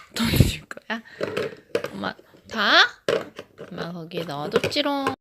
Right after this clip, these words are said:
오, 우리 지우가 뺐어. 아, 엄마 내가 뺐다고요. 그래, 먼지 붙었어.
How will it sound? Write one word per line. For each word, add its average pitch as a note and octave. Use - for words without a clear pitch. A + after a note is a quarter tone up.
오, A#3
우리 F#3
지우가 F3
뺐어. -
아, B3
엄마 C4+
내가 F#3
뺐다고요. C#4+
그래, -
먼지 -
붙었어. -